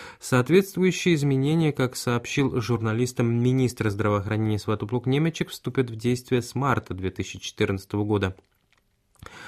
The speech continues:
Правительство таким образом отменяет ограничения, внедрённые в практику предыдущим политическим кабинетом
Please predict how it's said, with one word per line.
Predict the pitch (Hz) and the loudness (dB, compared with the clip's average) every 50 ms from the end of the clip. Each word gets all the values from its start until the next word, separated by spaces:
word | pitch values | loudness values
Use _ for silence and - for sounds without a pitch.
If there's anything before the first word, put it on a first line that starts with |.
| - - _ | -20 -20 _
Правительство | - - 110 113 104 - 101 92 - - 107 | 2 4 4 4 4 2 -2 -4 -2 -4 -2
таким | - 107 92 - 113 107 | 0 0 0 2 2 2
образом | 113 113 113 117 110 113 117 | 2 4 2 4 4 4 2
отменяет | 113 110 - 117 117 120 113 101 95 - | 0 0 0 0 2 2 2 2 2 2
ограничения, | 104 92 98 - 101 101 101 95 - - 139 143 147 143 123 | 0 -2 0 0 0 0 -2 -2 -2 -2 0 0 2 2 0
внедрённые | 107 110 107 101 101 107 120 123 131 127 123 117 110 | 2 2 0 0 2 2 2 2 2 2 2 0 0
в | 104 | -2
практику | _ - 110 117 117 - - 107 - 107 | _ -2 -2 -2 -2 -4 -10 -8 -8 -6
предыдущим | 104 - 110 101 101 107 98 - 131 131 - - 135 123 | -4 -4 -4 -2 -2 -2 -2 -2 -6 -6 -4 -4 -4 -2
политическим | - 117 110 101 - 113 107 - 113 98 - - 110 | 0 -2 -2 -2 -4 -8 -6 -6 -8 -6 -4 -4 -6
кабинетом | 104 - 110 101 107 113 117 120 117 113 107 101 | -2 -2 -2 -2 0 0 -2 0 0 0 -2 -2